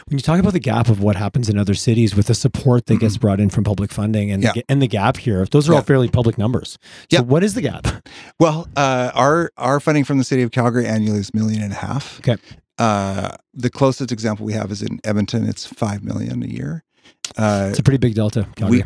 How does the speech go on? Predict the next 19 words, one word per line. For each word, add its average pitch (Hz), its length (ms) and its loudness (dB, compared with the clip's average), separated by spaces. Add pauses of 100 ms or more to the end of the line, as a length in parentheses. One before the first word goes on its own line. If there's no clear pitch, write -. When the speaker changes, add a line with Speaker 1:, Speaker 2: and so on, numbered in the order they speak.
(120)
Speaker 1:
<laughs> 117 80 6
Speaker 2:
we 123 80 6
got 131 180 4
a 120 80 4
little, 131 380 2
we 123 120 -2
got 120 120 2
a 117 40 2
little 123 200 4
bump 110 300 0
of 98 100 -4
five 101 200 0
hundred 101 200 -4
thousand 101 380 -6
a 95 40 -4
year 95 200 -6
from 98 200 -6
the 101 80 -4
city. 101 380 -4